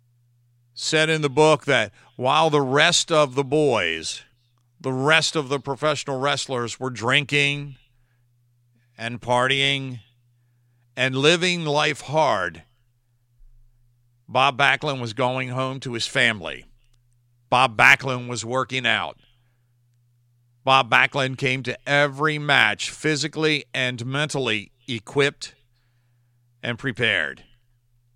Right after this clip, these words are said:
And Bob Backlund gave his fans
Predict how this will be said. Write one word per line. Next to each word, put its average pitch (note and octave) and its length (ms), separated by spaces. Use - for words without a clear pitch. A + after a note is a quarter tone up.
And B2 260
Bob B2+ 520
Backlund C3+ 600
gave A2+ 240
his G#2+ 240
fans B2+ 480